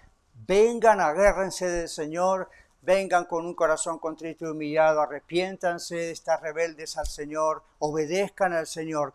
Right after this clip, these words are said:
El Señor promete restaurarles. El Señor promete sanarles. Vamos a hablar más de esto. Este jueves nos toca hablar acerca del versículo trece en adelante. Así que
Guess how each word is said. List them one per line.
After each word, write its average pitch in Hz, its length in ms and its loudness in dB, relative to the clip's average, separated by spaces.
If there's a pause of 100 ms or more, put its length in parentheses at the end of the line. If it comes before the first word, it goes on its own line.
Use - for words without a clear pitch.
(140)
El 160 100 -12
Señor 170 560 -2
promete 185 680 -6 (100)
restaurarles. - 960 -4 (880)
El 160 100 -8
Señor 180 400 -4
promete 175 580 -4 (160)
sanarles. 170 580 4
Vamos 165 260 0
a 170 40 4
hablar 165 220 2
más 170 180 0
de 170 180 -2
esto. 160 280 -6 (200)
Este 160 280 -6
jueves 180 380 0
nos 151 160 -10
toca 165 240 0
hablar 156 200 4
acerca 156 400 -4
del 143 120 0
versículo 147 680 -6
trece 156 340 -2
en 147 100 2
adelante. 143 600 0
Así 180 240 -6
que 170 280 -2